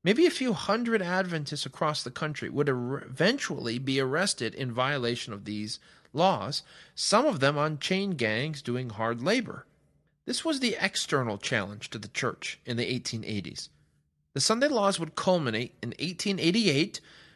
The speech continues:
when a United States senator proposed a national Sunday law for the first time. What made it even more alarming was that a Roman Catholic cardinal, James Gibbons, very famous, signed a petition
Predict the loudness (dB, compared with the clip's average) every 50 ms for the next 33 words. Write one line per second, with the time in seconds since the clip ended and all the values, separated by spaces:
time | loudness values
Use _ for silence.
0 | _ _ _ -4 -2 0 2 2 2 2 4 2 2 2 0 -6 -2 0 0 0
1 | 0 0 0 0 0 0 0 0 0 0 -2 -2 -4 -8 -8 -8 -6 -4 -2 0
2 | 0 0 -2 -2 -4 -2 -2 -2 0 2 2 2 2 2 0 -2 -2 0 0 0
3 | -2 -2 -2 -2 -2 -2 0 -2 -2 0 0 0 0 -2 -4 -6 -12 -12 -8 -8
4 | -8 -8 -4 0 0 0 0 0 -6 -12 _ _ _ _ _ _ _ -20 _ _
5 | _ _ _ _ _ _ _ -10 -10 -6 -4 -2 -2 -2 2 4 4 6 6 4
6 | 0 4 6 6 8 8 6 6 6 4 0 0 -2 -2 -4 -4 -4 -4 -4 -4
7 | 0 0 0 0 0 -2 -2 0 0 0 0 0 -2 -6 -4 -2 -2 -2 -2 -2
8 | -6 -8 -2 0 2 2 2 2 0 -2 -4 -4 -6 _ -8 -4 -2 -2 -2 -4
9 | -6 -8 -2 0 0 0 0 0 -4 -4 -8 -4 -4 -4 -2 -4 -8 -6 -6 -6
10 | -4 -2 -2 -2 -2 -4 -6 -8 -16 -20 -20 -20 -20 -20 -20 -20 _ _ 0 4
11 | 4 4 4 4 2 2 0 0 -2 -4 0 0 0 0 0 -4 -6 -8 -10